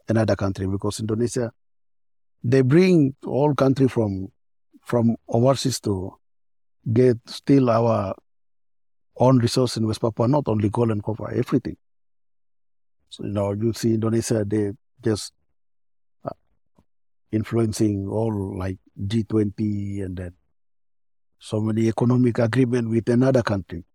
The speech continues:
Because Indonesia, they have, uh, they too, they have, uh, loan in the international, um,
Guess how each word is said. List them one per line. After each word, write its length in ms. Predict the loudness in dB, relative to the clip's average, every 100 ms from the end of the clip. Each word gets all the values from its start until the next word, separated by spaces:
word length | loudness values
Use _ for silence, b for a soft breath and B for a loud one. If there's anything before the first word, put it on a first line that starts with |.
| _ _ _ -4
Because 320 | 0 0 2
Indonesia, 580 | 2 4 4 4 2 0 -2
they 160 | 0 2
have, 300 | 0 -2 -4
uh, 320 | -4 -6 -10 -16 _ _ _ -2
they 140 | 0
too, 180 | 2 0
they 140 | 2
have, 260 | 2 0 -2
uh, 220 | -4 -2 2
loan 420 | 2 2 0 -4 _ _ _
in 140 | -2 0
the 100 | 0
international, 680 | 0 0 0 0 -4 -6 -12 _ _ _ _ _ _
um, 560 | -4 -2 -2 -6 -8